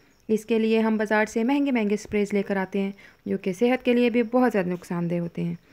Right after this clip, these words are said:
इसके लिए आप घर पर ही स्प्रे तैयार कर सकते हैं, वो भी बजट में रहते हुए, जिसके लिए हमें चाहिए होगा बेकिंग पाउडर एक चम्मच, लेमन एक अदद, प्याज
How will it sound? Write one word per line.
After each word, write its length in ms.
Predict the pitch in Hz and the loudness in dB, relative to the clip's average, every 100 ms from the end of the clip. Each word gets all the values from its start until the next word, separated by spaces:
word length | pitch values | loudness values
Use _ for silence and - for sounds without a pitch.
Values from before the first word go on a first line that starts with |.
| _ _ _ _ _ | _ _ _ _ _
इसके 320 | 214 208 - 240 | -4 -2 0 0
लिए 220 | 233 233 | 4 4
आप 220 | 220 220 | 4 0
घर 160 | - 190 | -4 -4
पर 160 | 196 220 | 0 0
ही 100 | 226 | 0
स्प्रे 240 | - 233 226 | -2 -2 0
तैयार 260 | 226 220 | 2 0
कर 120 | 220 220 | 0 -4
सकते 320 | 226 226 226 | -4 -2 0
हैं, 160 | 226 220 _ _ 214 | 0 -2 _ _ -2
वो 180 | 277 | 0
भी 140 | 311 240 | 2 2
बजट 280 | 196 190 185 | 2 0 -2
में 120 | 196 | -2
रहते 300 | 190 180 185 | -2 -4 -4
हुए, 220 | 175 175 - _ _ - - _ | -4 -6 -10 _ _ -20 -20 _
जिसके 280 | 214 226 247 | -4 -2 -2
लिए 160 | 240 240 | 0 0
हमें 200 | 226 226 | 0 -2
चाहिए 300 | 226 214 220 | -2 -2 0
होगा 280 | 214 208 214 | -2 -2 -4
बेकिंग 300 | 185 185 208 | -4 -4 -4
पाउडर 360 | 208 208 208 214 - | -2 -2 0 -4 -6
एक 120 | 202 175 - | -12 -10 -4
चम्मच, 320 | 214 214 233 - _ _ _ _ _ | -2 -2 -4 -10 _ _ _ _ _
लेमन 420 | 190 190 202 220 226 - | -4 0 2 2 0 -2
एक 220 | 180 175 202 | -4 -2 -2
अदद, 260 | 196 220 220 _ _ _ | -2 -2 -4 _ _ _
प्याज 420 | 220 202 208 208 | -2 2 2 0